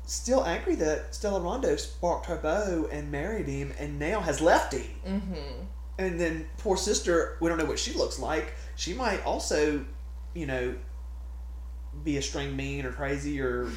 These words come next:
Speaker 1: you know, not
Speaker 2: <laughs>
Speaker 1: right or have a beard, I don't know. But, um, she's single.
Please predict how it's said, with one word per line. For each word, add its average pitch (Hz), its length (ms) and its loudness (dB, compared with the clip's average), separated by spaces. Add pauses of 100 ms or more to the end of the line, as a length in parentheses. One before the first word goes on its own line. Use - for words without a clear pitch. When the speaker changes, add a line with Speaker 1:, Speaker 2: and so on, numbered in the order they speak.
(240)
Speaker 1:
you 202 200 6
know, 151 140 6
not 147 220 4
Speaker 2:
<laughs> - 0 -
Speaker 1:
right 143 240 6
or 147 60 6
have 139 180 4
a 131 40 0
beard, 147 320 8
I 143 80 8
don't 143 120 2
know. 143 240 2 (460)
But, 160 240 10
um, 139 460 0
she's 165 260 0
single. 151 600 -2